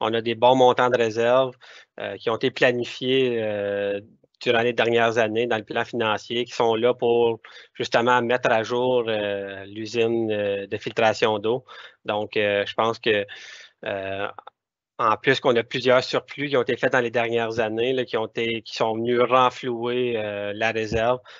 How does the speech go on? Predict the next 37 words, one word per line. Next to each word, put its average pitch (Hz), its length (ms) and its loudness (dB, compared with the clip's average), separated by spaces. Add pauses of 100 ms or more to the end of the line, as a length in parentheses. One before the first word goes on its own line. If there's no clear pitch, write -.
(180)
Donc, 107 180 -4
pour 117 120 -8
cette 131 160 0
raison, 120 440 4
je - 160 -10
préférerais 113 560 0
prendre, 113 420 0
euh, 101 640 -4
le 104 100 -6
montant 110 280 0
de 113 60 -4
la 110 100 2
réserve, 110 460 2 (440)
euh, 98 800 -4 (420)
surtout - 480 -4
là, 120 160 4
avec, 110 300 -2
euh, 101 460 0
les 104 140 -8
taux 117 140 -6
d'intérêt 107 560 0
qui - 140 -18
vont 107 160 0
augmenter. 107 580 0
Là, 113 140 0
donc, 104 360 -4 (460)
euh, 95 360 -10 (100)
plutôt 113 340 -2
que 113 120 0
de 107 100 0
laisser 117 260 2
ça 123 480 6
non 117 220 2
financé, 123 720 0
puis, 104 420 -4
euh, 101 240 0
dépendre, 110 800 -2